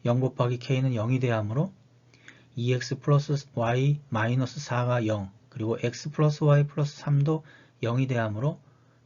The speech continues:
연립을 하게 되면 바로 두 직선의 교점의 좌표 칠, 마이너스 십을 지나는 직선이 됩니다.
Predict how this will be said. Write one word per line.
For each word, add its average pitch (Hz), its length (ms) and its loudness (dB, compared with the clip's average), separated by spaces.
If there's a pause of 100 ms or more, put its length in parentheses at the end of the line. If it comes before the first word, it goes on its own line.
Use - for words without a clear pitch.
연립을 131 460 4
하게 131 160 -4
되면 127 360 -2
바로 160 280 -2
두 151 220 2
직선의 131 500 -4
교점의 147 540 2
좌표 123 540 -6 (840)
칠, 160 220 -6 (520)
마이너스 131 600 0
십을 143 540 2
지나는 107 520 -6 (240)
직선이 104 520 -6
됩니다. 123 380 -6